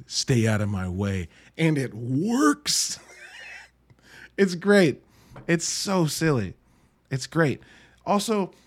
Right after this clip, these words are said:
he's a part of the I M F. And, like, I don't know if I knew this, but the I M F stands for the Impossible Mission Force. And when someone said that out loud in the movie, not in the theater,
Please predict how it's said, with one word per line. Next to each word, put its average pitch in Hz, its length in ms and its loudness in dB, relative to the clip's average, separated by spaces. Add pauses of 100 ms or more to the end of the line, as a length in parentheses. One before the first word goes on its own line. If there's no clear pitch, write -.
(240)
he's 170 160 -8
a 185 40 -6
part 233 220 2
of 202 60 4
the - 140 0
I 143 140 2
M 117 180 0
F. 98 320 -8 (100)
And, 143 220 -4
like, 139 220 -2 (240)
I 277 120 4
don't 240 160 4
know 147 160 2
if 127 220 -2
I 151 160 -4
knew 101 240 -4
this, 95 480 -10
but - 100 -20
the 120 140 -6
I 165 200 2
M 143 120 0
F 160 220 -2
stands 127 280 -4
for 120 200 -4
the 117 180 -2
Impossible 151 760 -4
Mission 113 580 -8
Force. - 600 -16 (720)
And 123 160 -6
when 113 100 -4
someone 170 360 -2
said 160 180 0
that 143 160 2
out 127 160 -2
loud 107 400 -6
in 120 160 -4
the 117 60 -2
movie, 123 400 0 (600)
not 131 300 -2 (380)
in 117 140 -2
the 104 60 -10
theater, 90 380 0